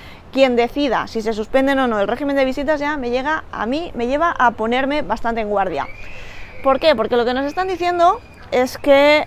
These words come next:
eh, de manera automática, si a un hombre le denuncian, pierde la, el régimen de visitas de sus hijos e hijas.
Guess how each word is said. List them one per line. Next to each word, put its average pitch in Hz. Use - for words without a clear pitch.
eh, 247
de 226
manera 311
automática, 294
si 302
a 247
un 294
hombre 311
le 269
denuncian, 302
pierde 285
la, 214
el 208
régimen 277
de 247
visitas 277
de 247
sus 233
hijos 233
e 180
hijas. -